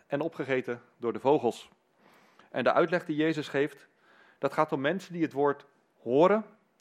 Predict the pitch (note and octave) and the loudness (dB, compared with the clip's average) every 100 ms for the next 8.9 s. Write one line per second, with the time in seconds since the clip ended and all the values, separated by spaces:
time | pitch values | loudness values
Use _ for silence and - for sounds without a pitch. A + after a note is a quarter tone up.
0 | _ _ _ - A2+ C3 A#2 D3 F3 E3 | _ _ _ 2 2 4 6 6 4 0
1 | D3+ - A2+ A#2+ E3 - - _ _ _ | -2 -4 0 2 0 -4 -20 _ _ _
2 | _ _ _ D3 B2+ A#2+ B2+ D3 C3 A2+ | _ _ _ -6 -6 -2 0 0 -4 -8
3 | A2 A2+ - _ B2 - A2+ G#2 G2+ - | -4 -4 -6 _ -8 -6 -6 -6 -10 -14
4 | _ _ A#2+ C3+ - _ _ _ _ _ | _ _ -10 -10 -14 _ _ _ _ _
5 | _ _ _ _ _ - - - - - | _ _ _ _ _ -20 -20 -20 -20 -10
6 | E3 D3 - F3 G3+ G3 G3 F3+ F3+ G3+ | -2 -2 6 6 8 6 4 4 4 4
7 | E3+ E3+ - - _ _ _ _ _ C#3+ | 2 -4 -6 -18 _ _ _ _ _ -2
8 | C3 D3 E3+ D#3 D#3 D3+ C#3+ C3+ | 2 4 4 4 4 4 0 -4